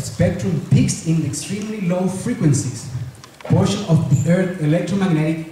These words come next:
field spectrum. Schumann resonances are global electromagnetic resonance generated and excited by lightning discharge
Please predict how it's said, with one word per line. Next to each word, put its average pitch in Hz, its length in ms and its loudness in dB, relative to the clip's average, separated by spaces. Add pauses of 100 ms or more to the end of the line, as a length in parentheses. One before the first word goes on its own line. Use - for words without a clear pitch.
field 160 300 0
spectrum. - 560 -4 (920)
Schumann 202 500 -2
resonances 147 680 0
are 139 280 -2
global 185 400 2
electromagnetic 170 880 -4
resonance 135 680 -2 (100)
generated 160 880 -4
and 143 140 -2
excited 160 540 -6
by 139 80 -4
lightning 151 500 -6
discharge - 560 -6